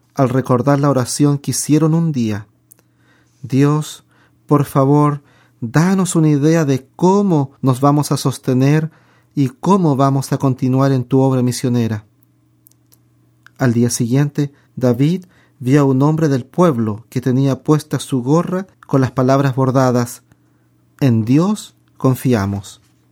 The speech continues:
Él se acercó al hombre y le preguntó: "¿Dónde se consigue oro por aquí?". "En el río". "¿Me podrías mostrar cómo se hace?".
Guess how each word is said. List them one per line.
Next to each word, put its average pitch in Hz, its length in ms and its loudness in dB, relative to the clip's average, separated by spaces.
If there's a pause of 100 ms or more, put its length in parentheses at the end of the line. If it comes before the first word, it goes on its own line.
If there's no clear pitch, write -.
(1300)
Él 180 380 2 (260)
se - 140 -6
acercó 147 380 0
al 156 100 4
hombre 190 280 2
y - 20 -2
le 127 80 -2
preguntó: 127 640 -2 (800)
"¿Dónde 349 320 0
se - 160 -2
consigue 160 680 2
oro 147 300 4
por 135 140 0
aquí?". 160 460 -4 (1300)
"En 135 120 2
el 120 140 4
río". 135 480 2 (1200)
"¿Me 151 160 4
podrías 156 500 2
mostrar 180 600 0
cómo 156 220 2
se 147 200 0
hace?". 147 420 -2